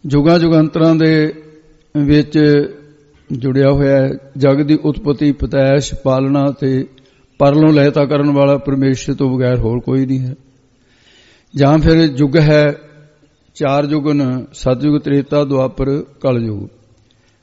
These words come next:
ਇੱਥੇ ਉਹ ਯੁੱਗਾਂ ਦਾ ਪ੍ਰਮਾਣ ਲੈ ਕੇ ਚਾਰ ਸਾਧਨ, ਬੈਰਾਗ, ਵਿਵੇਕ, ਖਟ ਸੰਪਤੀ, ਮੋਖ ਇੱਛਾ, ਇਹਨਾਂ ਸਾਧਨ ਕਰਨ ਵਾਲੇ ਪੁਰਖਾਂ ਦੇ ਜੁਗੰਤਰ, ਇਹਦੇ ਨਾਲ ਜੁਗਿਆ ਜੁਗੰਤਰ ਹੋ ਗਿਆ। ਜੁਗੰਤਰ,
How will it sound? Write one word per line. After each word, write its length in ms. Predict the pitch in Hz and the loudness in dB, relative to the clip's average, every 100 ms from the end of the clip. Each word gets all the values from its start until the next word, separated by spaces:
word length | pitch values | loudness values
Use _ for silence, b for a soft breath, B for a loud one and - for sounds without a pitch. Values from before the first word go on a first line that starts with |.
| _ - 160 | _ -4 -2
ਇੱਥੇ 360 | 170 185 180 | -2 2 2
ਉਹ 280 | 180 180 180 143 | 2 2 0 0
ਯੁੱਗਾਂ 280 | 139 156 | 0 0
ਦਾ 100 | 165 | 0
ਪ੍ਰਮਾਣ 440 | 151 151 147 143 151 | -2 -2 0 0 0
ਲੈ 140 | 147 | 0
ਕੇ 200 | 147 160 | 0 -4
ਚਾਰ 400 | 151 147 139 143 | -2 0 2 0
ਸਾਧਨ, 480 | 139 143 139 156 151 | -2 -2 -2 -2 -2
ਬੈਰਾਗ, 480 | 139 139 135 143 143 | 0 0 0 0 -2
ਵਿਵੇਕ, 400 | 135 131 147 147 | -2 0 0 -2
ਖਟ 180 | 131 120 | -4 -4
ਸੰਪਤੀ, 520 | - 139 139 165 175 | -6 -6 -6 -6 -4
ਮੋਖ 340 | 135 120 - | -4 -4 -6
ਇੱਛਾ, 220 | 117 - 104 _ _ _ _ _ _ _ _ _ _ _ - | -8 -12 -18 _ _ _ _ _ _ _ _ _ _ _ 0
ਇਹਨਾਂ 240 | 180 185 | 4 2
ਸਾਧਨ 440 | 170 156 165 190 175 | 2 0 2 0 -2
ਕਰਨ 220 | 160 156 | 0 2
ਵਾਲੇ 500 | 147 143 143 139 139 | 4 4 4 4 2
ਪੁਰਖਾਂ 560 | - 156 147 - 160 | -2 -4 -2 0 0
ਦੇ 220 | 151 151 131 | 2 0 0
ਜੁਗੰਤਰ, 840 | 135 143 147 139 - 131 117 - - _ _ _ _ _ _ _ | 0 2 2 0 0 0 -2 -6 -14 _ _ _ _ _ _ _
ਇਹਦੇ 260 | 156 170 180 | -2 2 2
ਨਾਲ 300 | 156 139 147 | 2 2 0
ਜੁਗਿਆ 300 | 131 139 156 | 0 0 0
ਜੁਗੰਤਰ 420 | 143 139 139 151 | 0 -2 -2 -2
ਹੋ 120 | 160 | -4
ਗਿਆ। 120 | 165 170 | -2 -2
ਜੁਗੰਤਰ, 560 | 143 143 151 151 180 | 0 2 0 -2 -4